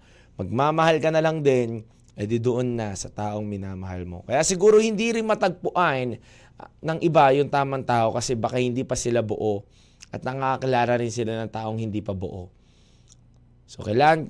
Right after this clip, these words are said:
Kawan, bago ka magmahal, buuin mo muna sarili mo, mahalin mo muna sarili mo bago ka magmahal ng iba. Yun ang pinakamahalaga na dapat nating gawin, Kawan. And syempre, Kawan, hindi naman kailangan madaliin ang pagmamahal. Hindi naman kailangan madaliin ang relasyon. Hindi naman kailangan madaliin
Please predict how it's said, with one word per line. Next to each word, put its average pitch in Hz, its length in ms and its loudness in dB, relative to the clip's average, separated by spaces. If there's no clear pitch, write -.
Kawan, 139 480 0
bago 120 240 -2
ka 131 80 -10
magmahal, 135 720 -2
buuin 113 320 -2
mo 131 80 -2
muna 131 240 -4
sarili 131 400 0
mo, 127 80 -2
mahalin 120 400 0
mo 160 80 -2
muna 156 240 -2
sarili 139 400 -2
mo 113 320 -4
bago 104 400 -2
ka 98 320 -6
magmahal 98 520 -4
ng 92 200 -6
iba. 87 280 -8
Yun 117 160 -2
ang 135 120 -6
pinakamahalaga 143 920 2
na 120 80 -2
dapat 117 320 -2
nating 104 360 -8
gawin, 92 440 -8
Kawan. 101 360 -16
And 156 120 -6
syempre, 226 280 2
Kawan, 220 520 4
hindi 170 160 -2
naman 202 240 0
kailangan 180 360 2
madaliin 156 480 2
ang 151 80 -4
pagmamahal. 107 760 -6
Hindi 160 160 0
naman 180 160 0
kailangan 160 480 2
madaliin 147 400 2
ang 135 80 0
relasyon. 127 560 2
Hindi 127 160 -4
naman 160 240 -2
kailangan 151 320 0
madaliin 143 640 0